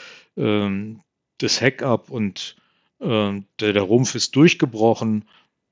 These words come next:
Ähm, das ist dann ein Unfall, meistens ohne Personenschaden.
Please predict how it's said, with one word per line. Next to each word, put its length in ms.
Ähm, 640
das 180
ist 160
dann 140
ein 60
Unfall, 400
meistens 460
ohne 200
Personenschaden. 1000